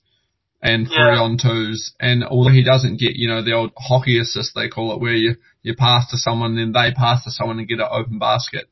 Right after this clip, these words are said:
Speaker 1: and make it. Um, he doesn't get any, any stats for that, but he created just so many of those, those situations, and having to double team someone like that, it's really tough not to, not to give that person the most valuable player.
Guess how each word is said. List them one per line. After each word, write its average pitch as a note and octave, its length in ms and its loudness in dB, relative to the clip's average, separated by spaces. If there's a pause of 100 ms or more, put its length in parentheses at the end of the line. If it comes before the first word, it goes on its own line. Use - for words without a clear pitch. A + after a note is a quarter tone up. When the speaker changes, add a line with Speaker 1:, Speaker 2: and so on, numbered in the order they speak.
Speaker 1:
and A2+ 80 -12
make B2 260 -8
it. - 140 -14 (1120)
Um, A2+ 180 0
he C3 100 8
doesn't C3+ 220 6
get B2 140 6
any, A#2 160 4 (260)
any A#2+ 220 0
stats - 400 0
for A2+ 80 -6
that, A2 220 0
but A#2 160 -2 (440)
he C#3+ 140 0
created B2 520 2
just - 380 -6
so B2+ 300 0
many A#2+ 240 0
of A2 100 -6
those, A2+ 420 -8 (500)
those A#2 240 -2
situations, A#2 760 -2
and A#2 320 -8 (160)
having C3 340 2
to A#2+ 120 -2
double A2+ 300 -2
team A#2 260 -2
someone A#2 300 -6
like A2 180 -8
that, A2+ 200 -4
it's - 200 -12
really B2 240 0
tough A#2+ 300 -4
not A#2+ 220 -12
to, A2 240 -6 (480)
not - 180 -10
to A#2+ 80 -8
give A2+ 180 -4
that A#2 200 -4
person A#2 300 -4
the A2+ 60 -6
most A2+ 260 -8
valuable A2+ 380 -4
player. A2+ 440 -2